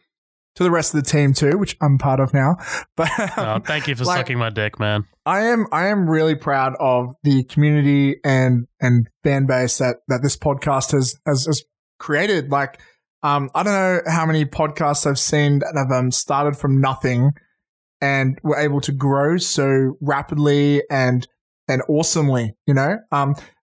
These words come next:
Speaker 1: no, no, no hate to anyone who, who struggled with that, but it just really goes to show, um, when you are consistent and you work hard, um, it really, it, it does pay off. 'Cause f-, guys who don't know,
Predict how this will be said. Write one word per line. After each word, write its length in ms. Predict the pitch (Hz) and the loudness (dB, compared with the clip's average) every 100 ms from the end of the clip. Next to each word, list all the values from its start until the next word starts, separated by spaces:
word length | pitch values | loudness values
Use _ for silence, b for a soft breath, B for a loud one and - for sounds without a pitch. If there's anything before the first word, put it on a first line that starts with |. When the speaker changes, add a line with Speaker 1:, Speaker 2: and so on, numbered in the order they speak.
| 160 | -2
Speaker 1:
no, 320 | 170 160 156 | 0 0 -2
no, 220 | 175 156 | -2 0
no 240 | 160 151 143 | 0 0 0
hate 240 | 156 - | -2 -2
to 100 | 156 | -2
anyone 360 | 143 139 135 135 | 0 2 2 2
who, 220 | 131 127 | 0 0
who 100 | 147 | 0
struggled 460 | 135 - 143 143 151 | 0 0 -2 0 0
with 140 | 139 | 0
that, 220 | 131 123 165 | -2 -2 -2
but 200 | - 127 - | -4 -2 -2
it 60 | |
just 220 | 147 175 | -2 0
really 140 | 180 185 | 0 0
goes 180 | 190 180 | 0 0
to 80 | |
show, 480 | 147 - 151 156 151 147 b b _ - | -2 -2 0 0 -2 -4 b b _ -2
um, 440 | 147 143 135 131 - _ - | 0 0 -2 -4 -10 _ -2
when 140 | 175 | 2
you 100 | 170 | 2
are 60 | 170 | 2
consistent 720 | 156 143 220 - - 220 208 b b _ | 0 -2 -2 -2 0 -2 -2 b b _
and 80 | 139 | -2
you 100 | 139 | 0
work 320 | 143 180 196 | 0 0 -2
hard, 340 | - 196 185 175 175 _ _ _ - | -2 0 0 0 -4 _ _ _ -2
um, 460 | 147 139 131 127 - _ _ _ | 0 0 0 -6 -10 _ _ _
it 100 | 165 | -6
really, 320 | 185 202 190 151 _ | -2 0 0 -4 _
it, 140 | 165 156 | -6 -2
it 200 | 160 - | -4 -4
does 220 | 190 202 | -4 -4
pay 180 | 208 170 | -4 -2
off. 240 | 165 143 - | 0 0 -2
'Cause 220 | 165 175 | -2 -4
f-, 180 | - 170 | -8 -4
guys 280 | 214 254 | -2 -2
who 60 | 240 | -2
don't 220 | 208 202 | -2 0
know, 320 | 170 175 156 | 0 0 0